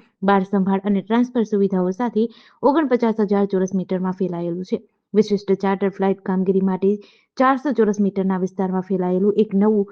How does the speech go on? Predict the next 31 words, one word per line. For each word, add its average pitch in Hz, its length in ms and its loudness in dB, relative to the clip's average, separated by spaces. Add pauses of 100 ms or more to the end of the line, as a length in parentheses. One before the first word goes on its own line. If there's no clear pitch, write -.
(300)
જનરલ 254 400 4
એવિએશન 185 440 0
ટર્મિનલ 185 440 -2
રજૂ 185 260 2
કરવામાં 180 480 -4
આવ્યું 185 200 0
છે. 202 160 -4 (420)
વાર્ષિક 247 340 2
બે 226 200 4
લાખ 262 240 0
મેટ્રિક 208 320 0
ટન 214 180 2
સુધીના 208 360 0
માલનું 190 300 2
સંચાલન 180 460 -4
કરવા 180 300 -4
માટે 208 320 2 (460)
એક 240 220 2
અત્યાધુનિક 247 720 4
ઇન્ટિગ્રેટેડ 208 640 4
કાર્ગો 214 320 2
ટર્મિનલનું 190 1120 2
ઉદ્ઘાટન 214 520 4
કરાયું. 247 400 -2
સાથે 202 300 -2
સાથે 190 300 0
ચાર્ટર 202 320 0
ટ્રાફિક 202 360 -2
માટે 190 260 0
આધુનિક 208 520 2
જનરલ 220 480 2